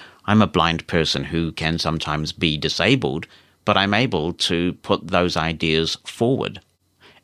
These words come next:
And I do agree that that is a potential danger of the social model of disability. We do each have different needs based on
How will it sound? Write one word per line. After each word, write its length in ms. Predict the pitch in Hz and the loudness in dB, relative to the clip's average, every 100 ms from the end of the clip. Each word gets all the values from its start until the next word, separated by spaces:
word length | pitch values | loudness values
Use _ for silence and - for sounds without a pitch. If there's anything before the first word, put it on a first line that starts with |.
| - | 0
And 160 | 135 | 4
I 100 | 127 | 6
do 300 | 120 123 156 | 6 4 6
agree 320 | 175 131 127 120 | 4 4 4 4
that 180 | 98 | 4
that 180 | 82 117 | 2 4
is 140 | 117 113 | 4 2
a 80 | |
potential 640 | 101 107 - 113 101 - 92 | 0 -4 -2 0 2 2 0
danger 580 | - 80 98 104 73 - | 2 2 4 4 2 0
of 240 | 69 76 | 0 0
the 80 | 80 | 0
social 340 | - 71 65 67 | 0 0 0 -2
model 320 | 64 65 64 | -2 -2 -4
of 120 | 60 | -6
disability. 720 | 65 - 65 62 62 60 60 | -6 -4 -4 -4 -2 -4 -6
We 180 | - 95 | 0 0
do 400 | 90 - 117 123 - | 2 6 6 6 6
each 500 | 110 80 - - - | 4 4 0 2 0
have 500 | - - 98 76 - | 0 2 4 2 0
different 380 | - 101 - 85 | 0 2 2 0
needs 520 | 80 92 85 64 - | 4 4 4 0 -2
based 360 | - 80 82 - | 0 2 2 2
on 220 | 78 73 | 2 2